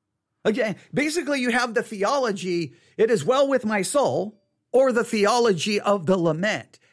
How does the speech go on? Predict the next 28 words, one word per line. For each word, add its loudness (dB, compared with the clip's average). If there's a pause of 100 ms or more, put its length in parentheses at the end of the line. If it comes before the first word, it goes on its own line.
And -4
I -2
say 0
we -2
need -2
to 0
reject -2
the -2
theology, 0
"It 0
is -2
well 0
with -6
my -6
soul," -6 (200)
and -10
bring -4
back -2
the -4
theology -4
of -12
the -8
lament -10
and -8
say, -4
"It's -12
not -12
well. -18